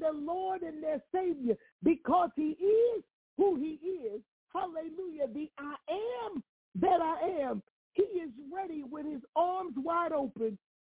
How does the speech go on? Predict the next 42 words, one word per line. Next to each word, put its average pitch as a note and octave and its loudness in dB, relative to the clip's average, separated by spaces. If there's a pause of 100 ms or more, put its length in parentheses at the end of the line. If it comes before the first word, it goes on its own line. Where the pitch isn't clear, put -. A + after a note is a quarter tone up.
(120)
to D4 2
receive C4+ 0
you. F#3+ -4
All D#4 6
you C#4 0
have C4+ -2
to A#3 -2
do C#4+ -6
is B3+ -8 (120)
confess A3+ -4 (140)
with A3+ 0
your G#3+ 2
mouth A3+ -2 (460)
the B3 6
Lord C4 0
Jesus. G#3+ 0 (100)
Thank D4 0
you, C4+ 2
Lord, A#3+ 0 (440)
that C4 2
God D4 0
has A#3 -2 (120)
raised D4+ -2
him C4+ 0
from C#4 0
the A#3+ 4
dead, G#3 2 (520)
and B3+ -4
then D4+ 2
you C4+ 4
are A#3 -8 (180)
saved. B3 -6 (680)
All F4+ 4
you F4+ 0
have D4 0 (100)
to C#4+ -6
do D4+ -6
is B3+ -4
walk C#4 -2
in D4+ -6
the C#4 -2
authority A#3 0